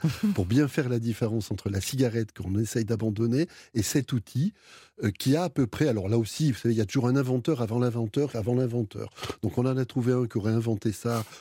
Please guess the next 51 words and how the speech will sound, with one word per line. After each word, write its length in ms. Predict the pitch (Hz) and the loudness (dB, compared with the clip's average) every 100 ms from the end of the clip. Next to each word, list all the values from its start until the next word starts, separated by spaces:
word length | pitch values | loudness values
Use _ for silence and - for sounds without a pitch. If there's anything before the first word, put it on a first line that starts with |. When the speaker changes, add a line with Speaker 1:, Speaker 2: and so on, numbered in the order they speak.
| - | -2
Speaker 2:
au 80 | 117 | 2
début 260 | 151 147 135 | 2 2 2
du 120 | 123 | 0
siècle. 340 | - 135 170 - _ | 2 2 0 -6 _
On 80 | 107 | 0
va 120 | 147 | 2
se 140 | 160 151 | 0 -4
mettre 180 | 143 131 | -2 -2
un 40 | |
peu, 200 | - 131 | -2 -2
un 60 | 110 | -2
peu 140 | 120 | -2
d'accord, 360 | 110 101 151 156 | 0 0 0 0
finalement, 460 | 123 113 113 143 - - - | -2 0 0 0 -2 -14 -6
ça 200 | - 131 | -2 -2
a 20 | |
à 40 | |
peu 140 | 127 123 | 0 -4
près 200 | - 110 | -2 -4
dix 340 | 104 147 120 | 0 0 2
ans 240 | 123 113 175 _ - | 2 0 -6 _ -6
en 80 | 101 | -6
France 440 | - 95 135 - - | -4 -6 -6 -10 -10
Speaker 1:
Mm. 60 | 151 139 | -10 -4
Speaker 2:
et 80 | 107 | -2
dans 120 | 101 101 | 0 0
les 140 | 101 | 0
pays 240 | 113 104 | 0 2
européens, 520 | 104 90 101 110 107 147 - - | 2 0 -2 0 -2 -4 -8 -20
ça 160 | - 120 | -4 -2
a 20 | |
à 20 | 110 | 0
peu 160 | 120 | -4
près 160 | - 110 | -2 -2
dix 260 | 107 120 143 | -2 -2 0
ans 120 | 143 101 127 - | -2 -2 -4 0
d'utilisation 680 | 123 120 110 110 - 113 104 - _ | 0 2 0 -2 -2 -2 -2 -8 _
répandue, 640 | - 135 135 127 107 113 104 | 0 0 2 -2 0 0 0
un 80 | |
peu 140 | 104 120 | 0 0
massive, 520 | 104 95 - 123 143 - - | 0 -2 0 0 -2 -10 -10
dans 120 | - 117 | 0 0
la 120 | 107 | 0
population. 520 | - 95 101 - 92 | -2 -4 -6 -6 -12
Ça, 140 | - 101 | -4 -4
ce 100 | - - | -4 -4
qui 100 | 110 | -2
est 40 | |
déjà 200 | 98 110 | 0 0
pas 160 | - 87 | 0 0
mal, 240 | 113 | 0